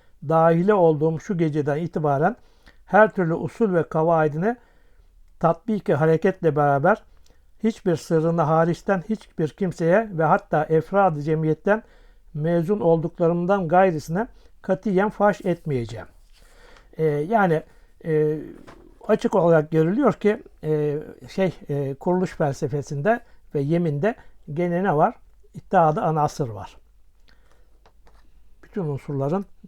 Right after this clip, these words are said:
bir arada, e, olması,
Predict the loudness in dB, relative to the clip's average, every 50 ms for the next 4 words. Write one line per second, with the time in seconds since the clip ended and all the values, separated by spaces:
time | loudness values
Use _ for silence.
0 | -2 0 0 2 2 0 -2 -4 -2 0 0 -2 -2 -4 -18 -20 -20 -14 -10 -10
1 | -8 -8 -8 -10 -10 -12 -14 -16 -18 -20 -20 -20 -20 -20 -20 -20 -8 -4 -2 -2
2 | -2 -2 -4 -6 -4 -2 -4 -4